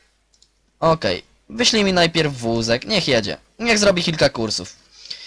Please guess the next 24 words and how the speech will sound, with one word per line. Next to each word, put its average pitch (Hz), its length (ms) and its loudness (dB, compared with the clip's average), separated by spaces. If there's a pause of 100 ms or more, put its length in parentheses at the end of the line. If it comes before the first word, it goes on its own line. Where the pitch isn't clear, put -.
(140)
Okej, 165 340 0
mechanizm 277 420 0
ten 170 200 0
jest 202 140 -6
dosyć 254 220 -6
prosty - 320 -4
do 139 100 -4
zrobienia. 107 460 -4
Otóż, 147 380 -2 (840)
jak 175 400 4
z-, 160 180 -4
zrobiliśmy, 175 680 2 (360)
y, 165 40 -4
przesył 175 600 0 (100)
kilofu, 165 580 0
y, 156 160 -2
żeby 160 220 -6
kilof 139 340 -2
nam 117 120 -6
przesłał? 104 320 -4
Oczywiście 214 340 -2
za 151 100 0
pomocą 151 280 -4
hoppera, - 560 -4